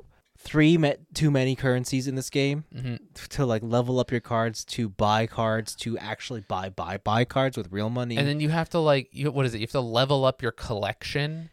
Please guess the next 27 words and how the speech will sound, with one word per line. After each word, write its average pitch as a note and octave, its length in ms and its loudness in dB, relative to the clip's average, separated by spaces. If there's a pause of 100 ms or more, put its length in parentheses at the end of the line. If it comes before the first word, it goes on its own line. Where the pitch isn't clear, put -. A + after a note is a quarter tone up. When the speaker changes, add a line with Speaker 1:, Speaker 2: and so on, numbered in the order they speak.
(100)
Speaker 1:
Yeah, G3 320 8
but C3+ 160 0
then D3+ 220 0
your C3 560 2 (420)
battle F#3+ 340 6
pass B2+ 380 2
experience B2 640 -4
is C3+ 160 -6
different C#3 340 -2
from B2+ 160 -2
your A#2 140 -2
level D3+ 420 4
up E3 160 2
experience. E3 500 0
Like, B2 120 2
Speaker 2:
Yeah. G#2 240 2
Speaker 1:
it's, - 160 -8
there's G3 260 10
just G3 300 4
so D#3 240 8
many D3+ 220 4
Speaker 2:
The, D3 100 6
Speaker 1:
currencies. D3 420 2
Speaker 2:
the D3 80 4
gacha C#3 460 6
mechanics A#2 600 0
Speaker 1:
Yeah. B2+ 120 4